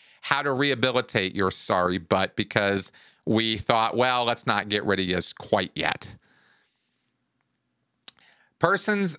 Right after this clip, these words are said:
so assigned are to have five hours a day for study or auditing. They are to learn tech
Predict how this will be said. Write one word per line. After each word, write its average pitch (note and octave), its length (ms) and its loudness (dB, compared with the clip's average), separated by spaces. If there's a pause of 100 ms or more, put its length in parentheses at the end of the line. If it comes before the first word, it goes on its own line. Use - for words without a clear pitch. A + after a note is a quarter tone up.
so F3+ 320 0
assigned F#2+ 800 0
are C3 180 4
to C#3+ 80 2
have A#2+ 280 0
five E3 580 0
hours B2+ 380 2
a C#3+ 60 0
day G2 360 0
for B2+ 180 -4
study G#2 640 -2
or F2+ 380 2
auditing. G2 640 -2 (500)
They A#2+ 160 2
are B2 120 2
to A2+ 80 0
learn E3+ 520 0 (180)
tech - 540 -2